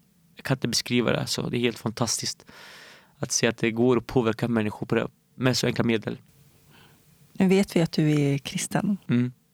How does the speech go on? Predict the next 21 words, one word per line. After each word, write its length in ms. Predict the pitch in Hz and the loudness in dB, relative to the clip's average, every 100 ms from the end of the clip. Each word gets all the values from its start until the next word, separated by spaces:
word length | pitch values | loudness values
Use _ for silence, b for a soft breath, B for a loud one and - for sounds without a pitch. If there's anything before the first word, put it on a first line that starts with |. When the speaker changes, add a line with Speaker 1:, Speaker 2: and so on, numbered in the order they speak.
| _ | _
Speaker 2:
Men 200 | 156 143 | -2 -2
tror 260 | - 190 | -2 2
du 100 | 165 | 2
på 120 | 156 156 | 2 0
ett 120 | - | 2
liv 260 | 151 147 - | 2 2 0
efter 300 | - - - | -2 -2 -6
detta? 300 | - - - - _ _ _ _ _ _ _ _ | -6 -8 -16 -16 _ _ _ _ _ _ _ _
Speaker 1:
Ja, 420 | 123 127 135 143 | 2 4 6 4
det, 160 | 139 135 | 4 4
det 120 | 131 | 6
gör 120 | 123 113 | 4 4
jag. 220 | 113 110 | 0 -2
För 140 | - | 0
annars 340 | 123 127 120 - | 4 4 2 2
hade 200 | 120 117 | 4 4
allting 180 | 110 | 4
varit 140 | 107 107 | 0 2
meningslöst, 480 | 117 107 - 123 - | 2 2 2 0 2
tänker 220 | 110 - | 0 -2
jag. 160 | - | -4